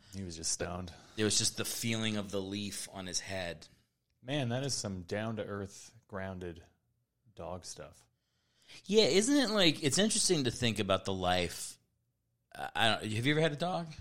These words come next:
Speaker 1: Yeah, oh yeah, yeah. Grew up with a dog and
Speaker 2: Okay.
Speaker 1: lived with some.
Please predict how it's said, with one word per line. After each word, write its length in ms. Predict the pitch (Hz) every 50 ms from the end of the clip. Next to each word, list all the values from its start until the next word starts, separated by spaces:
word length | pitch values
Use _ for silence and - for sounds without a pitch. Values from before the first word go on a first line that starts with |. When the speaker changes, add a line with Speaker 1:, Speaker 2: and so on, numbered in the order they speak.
| - _ _ _
Speaker 1:
Yeah, 240 | 131 127 120 107 104
oh 40 | 104
yeah, 140 | 104 107 104
yeah. 160 | 101 95 90 87
Grew 180 | 92 98 101
up 100 | 104 104
with 100 | 101 95
a 40 | 104
dog 420 | 98 101 98 101 98 98 98 98
and 100 | 95 87
Speaker 2:
Okay. 220 | 107 98 82 - 78
Speaker 1:
lived 420 | 69 67 90 92 104 98 - _ 107
with 100 | 98 -
some. 380 | - - 95 92 90 92 92